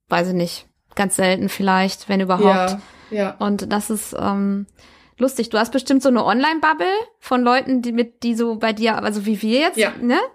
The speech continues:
Speaker 1: Und deine Offline-Leute aus deinem,
Speaker 2: Genau.
Speaker 1: ich sag mal, richtigen Leben, die schon immer da waren, ne?
Speaker 2: Ja, ja, ja.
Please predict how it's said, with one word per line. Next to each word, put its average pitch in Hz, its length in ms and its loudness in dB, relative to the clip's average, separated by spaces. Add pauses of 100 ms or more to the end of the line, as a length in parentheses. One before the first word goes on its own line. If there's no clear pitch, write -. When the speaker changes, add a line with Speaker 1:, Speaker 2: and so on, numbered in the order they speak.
(500)
Speaker 1:
Und 254 460 0
deine 240 480 2
Offline-Leute 214 1040 -2
aus 208 180 -4
deinem, 196 460 -2
Speaker 2:
Genau. 269 200 2
Speaker 1:
ich 175 60 4
sag 214 140 4
mal, 208 140 2
richtigen 220 360 0
Leben, 220 220 4
die 214 100 2
schon 220 160 -2
immer 196 240 2
da 180 240 0
waren, 185 220 -4
ne? 233 220 -2 (240)
Speaker 2:
Ja, 185 220 0 (220)
ja, 202 260 -4 (180)
ja. - 260 -6